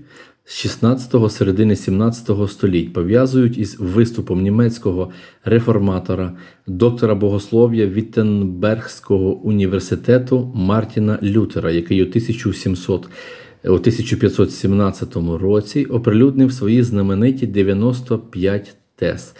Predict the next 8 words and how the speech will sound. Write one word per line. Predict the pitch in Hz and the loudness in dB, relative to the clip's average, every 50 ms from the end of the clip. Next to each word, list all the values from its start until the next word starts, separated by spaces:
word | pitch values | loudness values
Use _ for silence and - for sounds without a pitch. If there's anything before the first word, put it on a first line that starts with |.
| - - - - - - - - _ - | -20 -20 -20 -20 -20 -20 -20 -10 _ 0
е, | 90 85 82 87 - | 0 2 2 2 0
що | - - - 101 | 0 0 0 2
були | 87 92 95 101 110 113 107 - | 2 2 4 4 4 4 4 2
націлені | - 95 98 95 - - - 123 131 139 139 139 135 131 127 | 0 -2 -4 -4 -4 -2 0 0 2 2 2 2 2 2 0
проти | 127 - 110 113 110 110 - 120 110 104 | 0 0 0 0 0 0 0 -2 -4 -4
практики | - - - 104 101 110 117 120 - - - 123 - - 120 | -4 -6 -4 -2 0 0 0 -2 -4 -4 -4 -4 -2 -2 -2
продажу | 117 - - - 104 107 107 98 107 107 98 101 107 - | -2 0 0 2 4 4 4 4 2 0 0 0 -2 0
індульгенцій, | - 107 98 95 107 113 110 107 110 120 107 95 87 87 - - 87 92 - | 0 0 2 2 4 4 4 4 2 2 2 0 -2 -6 -8 -10 -10 -12 -12